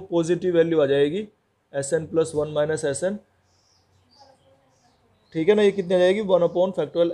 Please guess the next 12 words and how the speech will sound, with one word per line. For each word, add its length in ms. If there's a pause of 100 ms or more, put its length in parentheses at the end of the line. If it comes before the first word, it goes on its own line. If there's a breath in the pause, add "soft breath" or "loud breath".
n। 140 (1600)
तो 100
इसका 260
मतलब 300
है 420 (160)
ये 440
एक 100 (140)
monotonically 800 (120)
increasing 640
sequence 540
है, 220 (3750)
monotonically 2000